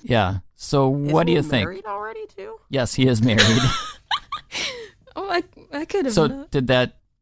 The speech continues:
Speaker 1: did that bother you? Did you even notice it? Maybe you
Speaker 3: I
Speaker 1: didn't
Speaker 3: didn't even
Speaker 1: notice it.
Speaker 3: notice. I thought they were all, like, maybe eighteen or nineteen. <laughs>
Speaker 2: I, I, I immediately noticed that Tyler did seem a bit old, but
Speaker 3: I didn't notice at all.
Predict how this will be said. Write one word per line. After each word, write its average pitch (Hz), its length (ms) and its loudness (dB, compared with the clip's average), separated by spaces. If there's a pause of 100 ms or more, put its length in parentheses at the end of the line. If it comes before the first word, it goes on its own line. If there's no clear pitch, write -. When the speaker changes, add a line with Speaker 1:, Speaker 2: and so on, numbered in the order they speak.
Speaker 1:
did 127 140 -2
that 101 160 0
bother 117 240 2
you? 165 120 2
Did 123 160 0
you 123 80 2
even 107 180 2
notice 120 340 2
it? 147 160 0
Maybe 127 200 4
you 127 40 6
Speaker 3:
I 113 40 6
Speaker 1:
didn't 120 140 6
Speaker 3:
didn't 113 160 4
even - 120 6
Speaker 1:
notice - 20 2
it. 330 100 4
Speaker 3:
notice. 330 280 -2
I 285 100 0
thought 294 240 -4
they 320 100 0
were 302 140 0
all, 277 160 0
like, 302 380 -4
maybe 285 340 -4
eighteen 302 420 -2
or 294 100 2
nineteen. 277 580 2
<laughs> 359 40 0
Speaker 2:
I, 185 240 -2
I, 185 200 -2 (420)
I 175 140 -2
immediately 185 500 -6
noticed 156 300 -6
that 147 180 -10
Tyler 156 500 -6
did 147 280 -8
seem 156 200 -8
a 156 80 -8
bit 156 220 -10 (160)
old, 160 400 -4 (300)
but 151 240 -10 (520)
Speaker 3:
I 330 120 -4
didn't 381 180 -2
notice 339 340 -2
at 294 80 -2
all. 349 260 0